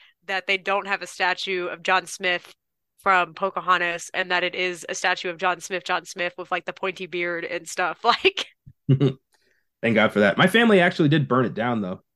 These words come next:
Speaker 1: Oh.
Speaker 2: I'm related to one of the men who followed Nathaniel Bacon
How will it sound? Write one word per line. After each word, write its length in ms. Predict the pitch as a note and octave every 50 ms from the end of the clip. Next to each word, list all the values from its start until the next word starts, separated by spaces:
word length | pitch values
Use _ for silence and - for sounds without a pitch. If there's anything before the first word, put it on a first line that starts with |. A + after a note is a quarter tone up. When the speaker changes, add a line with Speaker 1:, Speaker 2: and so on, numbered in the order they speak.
| _ C3+ _ _ _ _ _ _ _ _ _ _ -
Speaker 1:
Oh. 220 | A3+ E4+ G#4+ - _ - - _ _ _ _ _ _ _ -
Speaker 2:
I'm 120 | C3 C3+
related 400 | C#3 C3 B2+ B2+ B2 B2 A#2 A#2+
to 340 | - A#2 G#2+ G#2 G#2 G#2 G2+ _ _ _
one 200 | G#2+ A2+ A2+ A2+
of 60 | G#2
the 60 | G#2+
men 220 | G#2+ G#2+ G#2 G#2
who 100 | G2+ G2+
followed 520 | G2 - G2 F#2+ F#2+ G2 G2+ G2 F#2+ F#2 E2 _
Nathaniel 400 | - F2+ F#2+ - G#2 G2 F#2+ -
Bacon 460 | E3+ - - - - - - E2+ F2+